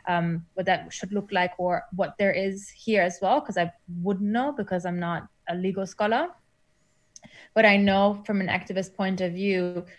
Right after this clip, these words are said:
the law is a place we go to. Like the law, if we, if the law fails us, then we can point to a hole in the law and say, "Well, this is where it failed us."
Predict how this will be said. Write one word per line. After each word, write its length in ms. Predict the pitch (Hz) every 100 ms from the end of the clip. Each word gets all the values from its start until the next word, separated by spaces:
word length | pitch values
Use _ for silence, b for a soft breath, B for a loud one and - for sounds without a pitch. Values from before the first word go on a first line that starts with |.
| B -
the 80 |
law 200 | 202 190 190
is 120 | 185
a 40 |
place 300 | 170 196 185 -
we 80 |
go 260 | 170 185 180
to. 380 | 175 - - - - -
Like 140 | 180
the 100 | 190
law, 420 | 180 185 185 185 170
if 180 | 185 -
we, 140 | 196 190
if 160 | - -
the 80 | 190
law 220 | 196 185
fails 440 | - 202 202 196
us, 240 | 185 87 -
then 220 | 175 180
we 80 | 175
can 180 | 175 175
point 280 | - 185 180 - _
to 140 | -
a 60 | 180
hole 360 | 165 190 190 185
in 120 | 185
the 60 |
law 200 | 185 180
and 160 | 175 185
say, 160 | - 170
"Well, 140 | 170
this 200 | 170 165
is 120 | -
where 140 | - -
it 100 | - -
failed 280 | 98 87
us." 260 | - - -